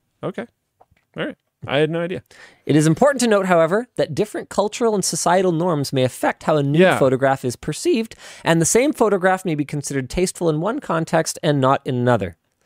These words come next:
Speaker 2: Ultimately, it is a matter of personal judgment and individual interpretation. Thank you, chatbot.
Speaker 1: Yeah. 'Cause there's a lot of, the, obviously there's, like, the Free the Nipple movement and, like, all this other type of stuff. Like,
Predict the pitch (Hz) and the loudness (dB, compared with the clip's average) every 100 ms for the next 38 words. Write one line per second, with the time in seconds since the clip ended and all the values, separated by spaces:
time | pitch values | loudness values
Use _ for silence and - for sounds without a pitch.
0 | _ _ _ _ - 175 208 214 214 220 | _ _ _ _ 0 2 2 2 0 0
1 | 226 - 147 143 151 147 147 143 127 - | -2 -2 -2 0 2 2 4 2 0 -2
2 | 233 220 175 170 170 170 165 - 135 135 | -4 -2 0 0 2 0 -2 -2 -2 -2
3 | 175 160 156 139 131 135 131 - 127 120 | -4 -2 0 0 2 2 0 -2 -4 -2
4 | 123 120 127 113 - 381 - 294 269 - | -2 -2 -4 -2 2 2 2 -2 -2 -8
5 | _ - 208 175 139 123 110 - _ _ | _ -4 0 0 2 0 -2 -12 _ _
6 | _ - - - 131 95 - _ - - | _ -20 -18 -6 -6 -6 -12 _ -20 -20
7 | - 151 151 143 151 143 143 139 135 131 | -2 0 2 2 4 4 2 0 0 0
8 | 120 123 117 107 104 104 117 110 113 110 | -2 -6 -6 -6 -6 -8 -10 -10 -8 -4
9 | 151 143 131 131 131 127 117 110 107 110 | -4 -2 0 0 0 0 -2 -4 -4 -2
10 | 117 113 135 123 113 120 120 - 117 113 | 0 0 -2 -4 -4 -6 -6 -4 -2 -2
11 | - 107 95 | -4 -8 -8